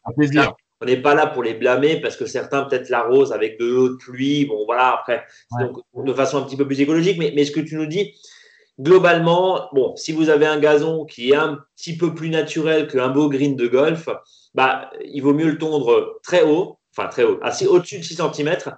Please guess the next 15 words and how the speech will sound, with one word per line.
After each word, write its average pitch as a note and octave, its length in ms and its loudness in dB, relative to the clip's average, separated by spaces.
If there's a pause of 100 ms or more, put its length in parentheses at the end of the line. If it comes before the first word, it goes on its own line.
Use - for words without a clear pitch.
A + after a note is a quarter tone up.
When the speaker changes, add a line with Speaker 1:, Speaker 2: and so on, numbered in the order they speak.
(100)
Speaker 2:
ça C3 160 -2
va C3 120 0
le B2 60 2
renforcer F3 800 -4
et D3 80 2
ça D3 140 -2
va B2+ 100 -2
surtout - 300 -6
le E3 60 -4
préparer D3+ 460 0
à - 100 -6
ce - 80 -12
qui C3+ 100 -14
nous B2 180 -6
attend F#3+ 300 -2